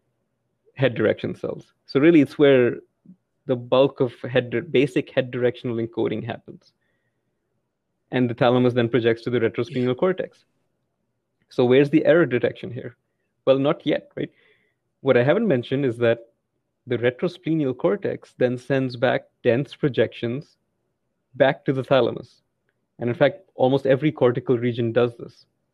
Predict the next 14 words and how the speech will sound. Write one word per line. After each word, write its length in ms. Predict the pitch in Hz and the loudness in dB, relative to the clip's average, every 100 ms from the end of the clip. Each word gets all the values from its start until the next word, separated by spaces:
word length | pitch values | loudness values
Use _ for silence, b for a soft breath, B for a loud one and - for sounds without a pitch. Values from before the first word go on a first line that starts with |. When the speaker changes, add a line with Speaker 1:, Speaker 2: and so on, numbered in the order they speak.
| _ _ _ _ _ _ _ _ - | _ _ _ _ _ _ _ _ -6
Speaker 1:
And 260 | 120 120 - _ | -2 -2 -4 _
the 140 | - 117 | -6 0
brain 320 | 123 165 170 | 2 4 2
is 120 | 127 | 0
full 360 | - - 190 180 | -8 0 4 4
of 140 | 120 | 2
these 200 | 127 113 | -2 -2
beautiful 420 | 110 127 131 127 113 | -2 0 2 2 0
loops. 640 | 110 120 127 - - - | 0 -4 -6 -14 -20 -14
It's, 280 | - - _ | -12 -12 _
it's 200 | - 120 | -10 -10
completely 760 | - 135 - 135 160 175 160 147 | -8 -8 -8 -2 -2 -2 -4 -4
driven 520 | 123 131 135 131 127 | -2 -2 0 -2 -2
by 440 | 123 117 117 120 | -2 0 0 -4